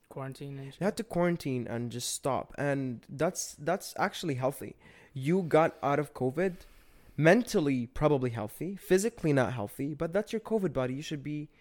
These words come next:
Speaker 2: you should be proud, you know?
Speaker 1: Mm-hmm.
Speaker 2: Uh, but I would take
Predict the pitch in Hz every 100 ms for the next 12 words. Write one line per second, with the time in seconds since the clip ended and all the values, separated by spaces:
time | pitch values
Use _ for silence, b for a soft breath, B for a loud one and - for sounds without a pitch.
0 | b b 135 139 139 - 143 - - B
1 | B B _ _ _ _ - - - 151
2 | 165 247 _ _ - 127 123 90 90 67
3 | - 160 165 147 160 160 - 139 -